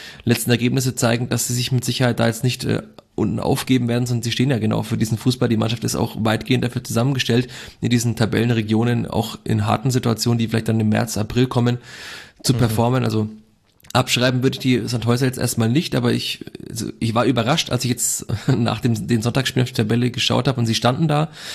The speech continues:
Speaker 1: aber so vom Leistungsvermögen stehen sie da jetzt auch nicht ganz zu Unrecht ganz hinten drin.
Speaker 2: Es ist ja auch extrem gestaucht da hinten. Also das sieht so ein bisschen, die Tabelle ist quasi wie so ein bisschen so ein Auffahrunfall. Also hinten, da sind drei Punkte, fehlen zu Platz elf. Also das ist eine Momentaufnahme.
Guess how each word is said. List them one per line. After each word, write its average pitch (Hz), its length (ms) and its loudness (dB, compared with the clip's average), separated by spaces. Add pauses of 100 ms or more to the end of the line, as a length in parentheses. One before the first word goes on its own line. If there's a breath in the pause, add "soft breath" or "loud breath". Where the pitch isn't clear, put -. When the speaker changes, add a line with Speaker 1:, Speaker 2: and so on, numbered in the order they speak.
(280 loud breath)
Speaker 1:
aber - 120 2
so 117 120 0
vom 117 120 2
Leistungsvermögen 113 720 2
stehen 113 220 0
sie 127 80 0
da 117 140 2
jetzt 107 160 -4
auch - 220 -2
nicht 117 220 -2
ganz 110 280 -2
zu - 100 -2
Unrecht 117 320 -2
ganz 98 160 -4
hinten - 240 -12
drin. 107 220 -8 (1080)
Speaker 2:
Es 139 120 -4
ist 151 100 -2
ja 147 80 2
auch 113 160 -2
extrem 135 440 0
gestaucht 113 540 0
da 104 60 -2
hinten. 101 220 -4
Also 95 180 -10
das - 180 -10
sieht 120 160 -8
so - 60 -2
ein 110 80 0
bisschen, 117 260 -4
die 107 120 -4
Tabelle 113 340 0
ist 95 140 -8
quasi 104 240 -6
wie 107 80 -6
so 104 100 -4
ein 107 60 -2
bisschen 107 240 -6
so 104 100 -4
ein 101 140 -4
Auffahrunfall. 113 880 -2
Also 104 240 -2
hinten, 123 400 -2 (300 loud breath)
da 113 100 -4
sind 110 260 -2
drei 127 160 2
Punkte, 139 380 -2
fehlen 123 220 0
zu 117 100 -6
Platz - 280 -4
elf. 120 260 -2
Also 104 340 -6 (560)
das 113 200 -10
ist 113 160 -8
eine 120 120 2
Momentaufnahme. 143 880 2